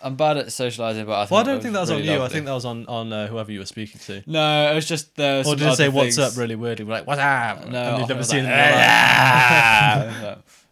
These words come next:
Speaker 1: "Oh, okay." No,
Speaker 2: All right,
Speaker 1: it,
Speaker 2: fine. <laughs>
Speaker 1: there,
Speaker 2: Be
Speaker 1: there
Speaker 2: like
Speaker 1: were
Speaker 2: that.
Speaker 1: just a, there were just a number of occasions throughout the night I thought,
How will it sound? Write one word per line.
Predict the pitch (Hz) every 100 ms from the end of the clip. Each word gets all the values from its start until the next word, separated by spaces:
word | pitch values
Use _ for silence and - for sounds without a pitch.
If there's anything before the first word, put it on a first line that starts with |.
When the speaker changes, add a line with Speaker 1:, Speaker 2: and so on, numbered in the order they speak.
| _ -
Speaker 1:
"Oh, | 123 120 104 92 - 147 165
okay." | 107 95 98 _ - - - - -
No, | 160
Speaker 2:
All | 147 147
right, | 160
Speaker 1:
it, | 160
Speaker 2:
fine. | 170 175 143
<laughs> |
Speaker 1:
there, | - 196 180
Speaker 2:
Be |
Speaker 1:
there | 175
Speaker 2:
like | 202
Speaker 1:
were | 208
Speaker 2:
that. | -
Speaker 1:
just | 220
a, | 214
there | 170 190
were | 190
just | 147 190
a |
number | 180 175 180 175
of | 165 156
occasions | 135 139 151 143 135 127 123
throughout | 127 120
the |
night | 123 110
I | 110
thought, | 123 113